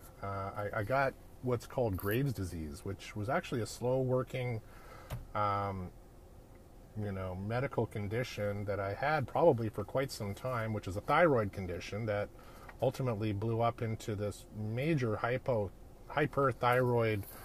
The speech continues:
uh, condition, which caused me to lose, like, sixty pounds. I was eating, like,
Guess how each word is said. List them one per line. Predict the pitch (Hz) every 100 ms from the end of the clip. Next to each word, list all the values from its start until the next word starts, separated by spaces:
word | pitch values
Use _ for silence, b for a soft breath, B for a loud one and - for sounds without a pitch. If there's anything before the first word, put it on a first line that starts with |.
| B B B
uh, | 98 95
condition, | 92 101 110 143 -
which | 101 101
caused | - 113 110 107
me | 110
to | 101
lose, | 104 110 110 107 - - - - - 92
like, | 90 78
sixty | - 123 - 92
pounds. | - 117 120 123 117 120 113 - B B B B B
I | 95
was | 95 90 -
eating, | 131 131 127 123 120 - 110
like, | 104 95